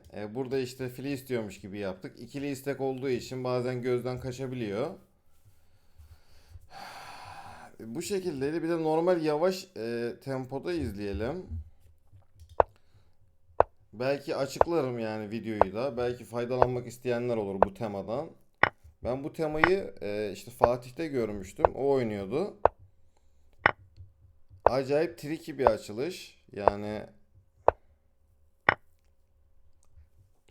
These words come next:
tamam. Maçımız böyleydi. Umarım bu videoyu atıyoruz diye bize kızmaz. Hatıra kalsın diye paylaşıyoruz.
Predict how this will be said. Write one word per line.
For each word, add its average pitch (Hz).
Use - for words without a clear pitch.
tamam. 104
Maçımız 139
böyleydi. 147
Umarım 139
bu 127
videoyu 131
atıyoruz 127
diye 123
bize 127
kızmaz. 120
Hatıra 123
kalsın 101
diye 95
paylaşıyoruz. 95